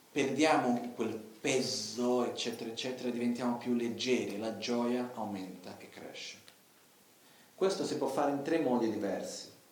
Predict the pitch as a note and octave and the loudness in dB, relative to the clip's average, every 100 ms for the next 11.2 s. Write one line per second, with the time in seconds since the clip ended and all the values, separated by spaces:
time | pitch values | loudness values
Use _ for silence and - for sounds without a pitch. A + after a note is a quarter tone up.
0 | - - E3+ D#3 G#2 F2 - - - A2 | -20 -8 2 2 2 0 -6 -12 -8 -6
1 | G#2+ G#2 B2+ A2+ - A2 B2 G#2+ - - | -2 -2 0 -2 -2 0 4 4 2 -4
2 | G#2+ B2 C3 A#2+ A2+ A2 G2+ G#2+ A2 G2+ | -4 -2 2 4 4 0 -4 -2 -2 -2
3 | - F2 E2 G#2+ B2 G#2+ - F#2+ F#2 F#2 | -4 -6 -2 0 2 0 -4 -6 -2 0
4 | A#2 A#2+ - G2 - G2+ F#2+ F#2+ - A#2+ | 4 4 2 -6 -8 -6 -4 -6 -2 0
5 | G#2 G2 G2 G2 F#2 G2+ F2+ F#2+ - - | 2 0 -2 -2 -2 -2 -2 -4 -6 -10
6 | F2+ - - - F#2 E2 - - - - | -12 -12 -16 -6 -4 -4 -8 -12 -20 -20
7 | - - - - - - - - - A#2+ | -20 -20 -20 -20 -16 -10 -6 -2 2 2
8 | G#2+ G#2 G2+ - G2+ F#2+ F#2 F#2 G2+ G2 | 2 -4 -6 -8 -8 -8 -8 -10 -12 -12
9 | G2 - - - C#3 - - - - - | -10 -12 -12 -14 -14 -16 -20 -20 -20 -20
10 | - - - - - - C#3+ C#3+ G2 - | -20 -20 -20 -20 -16 -2 4 4 4 -2
11 | G2 | -6